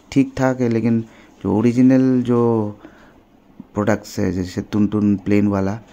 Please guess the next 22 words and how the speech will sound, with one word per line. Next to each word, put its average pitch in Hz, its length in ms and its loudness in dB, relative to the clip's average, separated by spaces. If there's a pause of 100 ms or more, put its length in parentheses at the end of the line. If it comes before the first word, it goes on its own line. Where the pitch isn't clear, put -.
(420)
उन 107 180 -4
लोगों 104 200 -6
को 107 160 -8
टक्कर 101 400 -6
नहीं 98 220 0
दे 95 100 -2
पाएगा। 82 420 -8 (640)
और 101 120 -4
ये 101 120 0
जो 107 140 -2
हम 107 80 -2
खोल 110 220 -6
रहे 110 100 -2
हैं 107 80 -4
अभी 110 160 -2
वो 107 320 -2
मो-, 101 280 0 (1300)
मोनोफिल 123 580 2
जो 117 300 2
है 101 400 -6
उसका - 380 -6
है, 98 240 -6